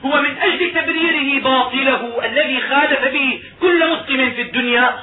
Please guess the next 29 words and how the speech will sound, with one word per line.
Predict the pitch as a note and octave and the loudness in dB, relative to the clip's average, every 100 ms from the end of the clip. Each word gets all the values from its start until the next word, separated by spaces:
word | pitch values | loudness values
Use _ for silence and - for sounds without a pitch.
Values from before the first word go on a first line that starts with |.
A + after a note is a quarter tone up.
| - - | -6 0
قال | D#4+ E4 | 2 2
الإجماع | C#4 C4 D#4 | -2 -2 0
ليس | C#4 - | 0 -2
حجة. | - A#3 - E3+ - - - - - | -4 -6 -8 -10 -10 -16 -20 -20 -20
وكمان | E3+ A#3 D#4 F#4+ D#4 | -8 -2 0 0 2
بعد | D#4 D4+ - B3+ | 0 0 -4 -6
مرحلة | E4+ - C#4+ C#4 | -4 -2 -2 -2
قليلة | - B3 B3+ A#3+ B3+ | -2 -2 -2 -2 -2
كمان | C#4 G4 F#4 | -2 -2 -2
بيقول | F#4 D#4 | -2 -6
القياس | C#4 B3+ C4 B3 A3+ | -8 -2 0 0 -2
ليس | G#3+ | -6
حجة، | A3 - - G#3 A3+ - - | -6 -8 -8 -6 -8 -10 -4
مرحلة | D#4+ - E4 D4+ | 0 0 2 0
ثانية | C#4 C#4+ D4 C#4 | 0 0 0 -2
يمكن | C4 B3+ B3 | -4 -4 -4
الناس | A#3+ C4 C4 A#3+ | 0 0 0 -4
يقولوا | - B3+ A#3+ B3+ B3+ - - | -8 -8 -6 -6 -8 -14 -8
هو | D#4 F4+ E4+ | 0 4 4
أو | D4 C#4 | 4 2
غيره | B3 A#3+ A#3+ C4 B3+ - C#4+ | 4 4 4 2 -2 -8 -12
السنة | - F#4 E4+ D4 | -4 -2 0 2
على | C4+ C4+ | 2 2
كيفنا، | B3 G#3+ F#3 G3 G3+ - - | 0 -2 0 -2 -2 -6 -10
ما | B3 C#4+ | -2 2
وافقنا | C#4 D4 C#4 C4+ - A3+ A3 A3+ | 2 2 0 -2 -2 -2 0 0
قبلنا | C4 B3+ B3 B3 C4+ | 0 -4 -4 0 2
وما | A#3+ A3 G3+ | 2 2 0
خالفنا | G#3 G3 A3 A3+ A3+ B3+ C#4+ | 0 0 0 -2 0 0 0